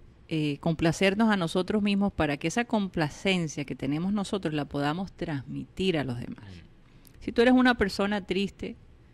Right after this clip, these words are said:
Speaker 1: amargada, ¿cómo vas a transmitir felicidad,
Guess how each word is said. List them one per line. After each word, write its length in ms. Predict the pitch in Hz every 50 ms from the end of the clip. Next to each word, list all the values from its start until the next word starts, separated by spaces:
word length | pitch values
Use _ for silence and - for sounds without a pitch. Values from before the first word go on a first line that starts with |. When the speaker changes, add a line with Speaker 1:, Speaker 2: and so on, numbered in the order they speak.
| - - -
Speaker 1:
amargada, 720 | 156 147 143 143 147 156 156 175 185 185 185 185 180 202 - - - - - - - - - - - - - - - - - - - - - - -
¿cómo 260 | - - 214 233 262 254
vas 160 | 247 254 262
a 80 | 254
transmitir 800 | 247 233 208 190 165 165 170 160 143 - 190 190 202 202 208 - - - -
felicidad, 1000 | - - 180 165 151 147 135 - 143 135 135 135 147 156 165 165 160 160 147